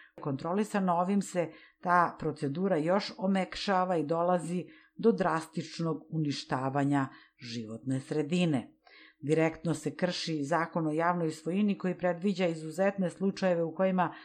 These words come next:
možete raspolagati javnim dobrima van uobičajenih procedura. Ovaj zakon to širi, narušava principe tržišta i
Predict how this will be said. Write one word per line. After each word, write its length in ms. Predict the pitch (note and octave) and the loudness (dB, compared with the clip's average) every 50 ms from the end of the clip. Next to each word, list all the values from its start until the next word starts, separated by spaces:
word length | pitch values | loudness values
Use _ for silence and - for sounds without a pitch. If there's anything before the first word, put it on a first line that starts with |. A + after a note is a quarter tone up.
| - - - _ | -20 -20 -12 _
možete 520 | D#3 E3 F3+ F#3 F3+ G#3 G#3 G#3 - E3+ | 0 2 2 4 4 4 0 2 0 0
raspolagati 760 | D#3 D#3 D3+ - - D#3+ D#3 D3+ D#3+ E3 E3+ F3+ F3 - D#3 | 0 0 -2 -2 -4 -4 0 0 0 2 2 0 0 0 -2
javnim 380 | D3+ D#3+ D#3+ E3 D#3+ D#3 C#3+ C#3 | 0 2 2 2 2 0 0 0
dobrima 480 | C3+ F3 G3 G3+ F#3+ G3+ G3+ G3 F3+ | 2 2 2 2 2 2 2 2 2
van 280 | E3 E3 E3+ F#3+ F#3+ F3 D#3+ - - - _ _ _ | 2 2 2 2 2 0 -2 -6 -14 -20 _ _ _
uobičajenih 760 | E3 E3 D#3+ D#3 D#3 F#3+ F#3+ - - F#3+ F3+ F3 E3 D3 - | 0 0 0 2 2 0 0 2 2 2 2 2 0 -4 -4
procedura. 720 | - D#3 D3 C#3+ - D3 C3+ D3+ F#3 G#3 A3 A3 G3 G3 | -4 -6 -6 -4 -4 -6 -4 0 0 2 2 2 2 0
Ovaj 200 | G#3 G3+ G#3+ G#3+ | 0 0 0 0
zakon 420 | G3 F3+ G3+ G3 G3 G3 G#3+ G#3 F#3+ | 2 0 0 0 0 0 0 -2 0
to 160 | G3+ G3+ G3+ | 0 -2 -4
širi, 480 | F#3+ - - G#3 G#3 G#3+ G3+ G3+ F#3 - - - - - - - _ - | -4 -2 -2 0 0 2 0 0 -2 -4 -8 -16 -20 -20 -20 -20 _ -4
narušava 540 | D#3 D#3+ E3 G#3 G#3 - - G#3 F#3+ G3 | 0 2 2 2 2 2 0 0 2 0
principe 560 | F#3+ - G#3 G#3 F#3+ - - G3+ G#3 G#3 G#3 G3+ | 0 0 0 0 0 0 -2 -4 -2 0 -2 -2
tržišta 600 | G3+ - G3+ F#3+ F3+ F#3 G3 F3+ - - G3 F#3+ | -2 -2 -2 -2 0 -2 -4 -4 -4 -4 -2 -2
i 160 | F#3+ F#3+ | -2 -2